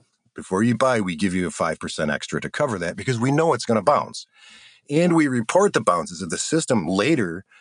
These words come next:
identifies that there's a bounce, no, we're not gonna replace it for you, but we're gonna tell you,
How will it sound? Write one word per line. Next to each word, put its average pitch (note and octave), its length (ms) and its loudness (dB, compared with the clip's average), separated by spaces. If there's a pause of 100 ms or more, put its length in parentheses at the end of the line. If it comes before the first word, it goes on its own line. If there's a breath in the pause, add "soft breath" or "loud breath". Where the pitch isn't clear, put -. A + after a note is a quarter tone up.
(140)
identifies G#2+ 540 0
that A#2 80 -6
there's G#2+ 180 0
a A#2 60 -2
bounce, F#2+ 460 0
no, E2 260 0
we're G2+ 120 0
not F#2+ 220 -4
gonna G2+ 180 0
replace A2 380 -2
it - 100 -16
for B1+ 200 -8
you, C2 200 -8 (380 loud breath)
but E2 100 -6
we're D#3 80 2
gonna A#2 140 0
tell D3+ 220 2
you, G2 260 -2